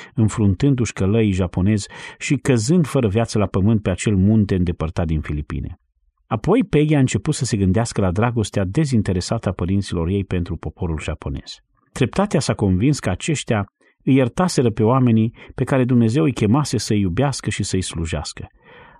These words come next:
Apoi s-a gândit că dacă părinții ei muriseră fără amărăciune sau ranchiună față de călăii lor, de ce ar trebui ca atitudinea ei să fie diferită? Ar trebui să fie ea plină de ură și sentimente de răzbunare când ei fuseseră plini de dragoste și iertare?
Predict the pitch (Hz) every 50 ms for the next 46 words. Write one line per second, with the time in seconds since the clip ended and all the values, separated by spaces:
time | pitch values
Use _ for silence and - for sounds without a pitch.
0 | _ - 110 - 170 185 - - 131 117 127 120 160 160 - 131 110 113 110 -
1 | - 104 - 107 104 135 185 185 - 127 123 131 123 117 107 107 135 151 - 131
2 | 117 104 92 - - 160 165 139 117 110 104 98 - - - 139 117 101 - -
3 | 98 95 95 92 92 85 - 127 120 107 95 - 104 101 - 92 90 87 - -
4 | 92 92 107 107 95 87 87 87 85 - - - - - - - _ - - 143
5 | - - 233 220 170 - 117 92 92 110 117 - - 98 - - - - 120 107
6 | 95 98 95 95 92 - - 87 - - 87 76 78 - - 76 67 67 - -
7 | - - _ _ _ _ _ _ _ _ _ _ _ _ _ _ _ - - 104
8 | 101 - 104 92 95 127 - - 110 - - 135 127 117 110 104 - - 131 135
9 | 120 101 98 98 120 123 107 - - 98 - 101 90 85 87 90 101 117 113 -
10 | - - 98 90 90 82 82 85 85 95 113 117 110 95 - - - - - _
11 | - - 104 95 90 82 95 110 131 123 - - 104 - - 107 - 113 98 90
12 | - - 110 110 107 98 92 82 87 92 92 90 85 - - 87 - - 90 80
13 | - - 101 113 139 131 80